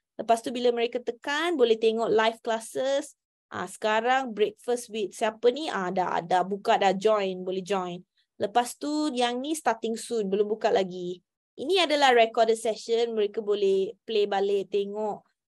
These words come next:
Ah, mungkin semalam ada science class kan? Ah, mungkin tak faham, mungkin tak, masa tu mengantuk.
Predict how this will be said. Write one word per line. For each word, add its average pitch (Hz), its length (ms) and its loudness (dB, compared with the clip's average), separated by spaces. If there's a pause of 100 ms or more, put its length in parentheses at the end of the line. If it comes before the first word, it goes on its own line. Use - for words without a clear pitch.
Ah, 190 160 -14
mungkin 196 560 -4
semalam 208 480 -2
ada 185 320 0
science 185 640 -8
class 190 400 -4
kan? 339 240 -6 (480)
Ah, 170 240 -14 (240)
mungkin 196 380 -8
tak 294 160 -4
faham, 202 520 -4 (140)
mungkin 202 320 -10
tak, 196 160 -6
masa 190 280 -10
tu 240 240 -6
mengantuk. 190 840 -2